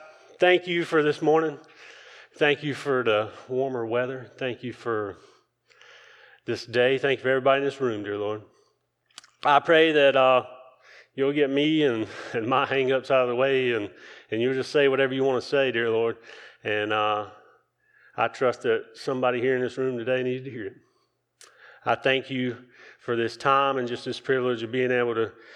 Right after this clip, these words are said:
to share your word and, and how much you love people, and,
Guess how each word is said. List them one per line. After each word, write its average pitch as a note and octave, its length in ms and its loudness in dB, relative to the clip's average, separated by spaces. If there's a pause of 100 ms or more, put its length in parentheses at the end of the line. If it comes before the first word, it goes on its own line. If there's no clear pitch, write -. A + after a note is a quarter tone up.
(160)
to - 80 -8
share C3 280 0
your B2+ 160 0
word B2+ 380 0
and, A2+ 300 -4
and A2 140 -4
how A#2+ 140 -2
much A#2+ 180 -6
you B2 100 -4
love B2 200 0
people, B2 440 -6
and, G2 200 -8